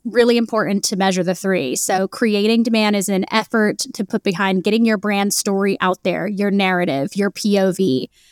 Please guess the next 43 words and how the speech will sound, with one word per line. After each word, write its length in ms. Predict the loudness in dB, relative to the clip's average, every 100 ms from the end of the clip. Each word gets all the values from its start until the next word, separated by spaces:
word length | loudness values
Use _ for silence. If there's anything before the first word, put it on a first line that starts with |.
| _ _ _
Feature 320 | -4 -2 0 0
parity 520 | 0 0 0 0 0
and 140 | -2
feature 300 | -4 -4 -4
functionality 760 | -2 -2 0 0 2 0 2 2
is, 100 | 0
like, 160 | 0
no 200 | 0 2
longer 500 | 2 2 2 2 0
gonna 220 | -2 -2
get 260 | 0 0 0
you 500 | 0 2 4 4 2 -4 _ _ _
to 100 | -6
the 80 | -4
top 240 | 0 2 2
of 60 |
the 100 | 0
ranks 340 | 0 -2 -4 -4
in 120 | -4
terms 240 | -2 0
of, 80 | 0
like, 160 | -2 0
driving 280 | 0 0
revenue 440 | 2 0 2 0 0
and 200 | -2 -4
attracting 560 | -4 -4 -4 -2 -4 -2
business. 560 | -2 2 4 4 2 -4 _ _ -6
Everybody 420 | 0 2 2 2 2
can 220 | 2 2
build 360 | 2 0 -2 -6 _
the 80 | -8
same 320 | -4 0 0
features 420 | 0 -2 -2 -2 0
you 120 | 0
have. 340 | -2 -4 -6
So 100 | -2
you 160 | 0 2
need 260 | 2 0 -2
to 100 | -4
really 400 | -2 0 0 0
focus 340 | -2 -2 -2
on 160 | -2 -2
creating 640 | -2 0 2 2 0 -2